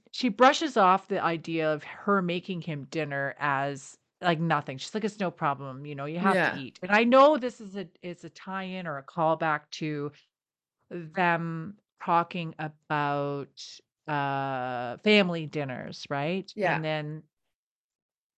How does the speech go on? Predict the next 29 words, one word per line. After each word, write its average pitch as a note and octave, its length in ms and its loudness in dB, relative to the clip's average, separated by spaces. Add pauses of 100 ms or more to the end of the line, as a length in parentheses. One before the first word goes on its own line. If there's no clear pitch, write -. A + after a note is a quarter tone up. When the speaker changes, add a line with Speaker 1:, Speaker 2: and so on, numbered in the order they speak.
Speaker 1:
she's A3 240 -6
making F#3 420 -4
the F3+ 100 -4
same E3+ 340 -8
joke D#3 480 -4
that D3 300 -4 (200)
he D#3 320 0
made D#3+ 280 0
at D3+ 100 -6
the F3+ 60 -6
sushi C4+ 360 0
restaurant F#3 720 4
where D3 260 -6
he's D3+ 200 -8
like, E3 180 -6
"Well, C4+ 120 0
I F#3 280 2
have A3+ 220 4
to - 80 -8
eat, D3+ 440 -2 (100)
you C3+ 140 -8
know, B2+ 140 -6
I D3 140 -4
gotta F#3+ 180 6
Speaker 2:
Yeah. D3+ 140 2
Speaker 1:
eat." C#3 380 -10 (960)
Uh, D#3 460 -6
so A#3+ 220 -4
she's A#3 260 -8